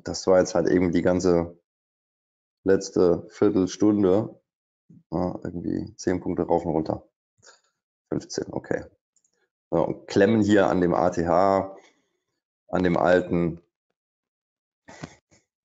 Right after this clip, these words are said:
und da drückt er halt irgendwie drauf rum. Aber das ist halt viel zu wenig, finde ich, um da jetzt halt irgendwie einen Trade irgendwie zu setzen. Man könnte jetzt hier natürlich, wenn man schnell ist, aber das bin ich in der Regel nicht, wenn ich Webinare mache,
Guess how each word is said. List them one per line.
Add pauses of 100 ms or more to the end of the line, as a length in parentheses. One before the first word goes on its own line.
(120)
und
da
drückt
er
halt
irgendwie
drauf
rum. (120)
Aber
das
ist
halt (680)
viel
zu
wenig,
finde
ich,
um
da
jetzt
halt
irgendwie
einen
Trade (720)
irgendwie
zu
setzen.
Man
könnte
jetzt
hier
natürlich,
wenn
man
schnell
ist,
aber
das
bin
ich
in
der
Regel
nicht,
wenn
ich
Webinare
mache,